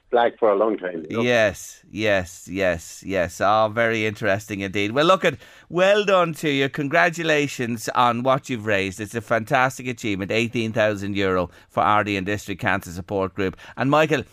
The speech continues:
Speaker 2: we're, we're only, we're only slagging you today. Do as you want with it. If you wanna grow it again,
Speaker 1: <laughs>
Speaker 2: grow it. If you don't want it, do, it's yours, it's yours, and you've had it w-, for fifty years. Well, who am I to say what you should do?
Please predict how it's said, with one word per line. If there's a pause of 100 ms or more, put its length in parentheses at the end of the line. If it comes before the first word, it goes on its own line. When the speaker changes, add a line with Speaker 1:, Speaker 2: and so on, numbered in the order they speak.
(400)
Speaker 2:
we're,
we're
only,
we're
only
slagging
you
today.
Do
as
you
want
with
it.
If
you
wanna
grow
it
again,
Speaker 1:
<laughs> (100)
Speaker 2:
grow
it.
If
you
don't
want
it,
do,
it's
yours, (140)
it's
yours,
and
you've
had
it
w-,
for
fifty
years.
Well,
who
am
I
to
say (160)
what
you
should
do?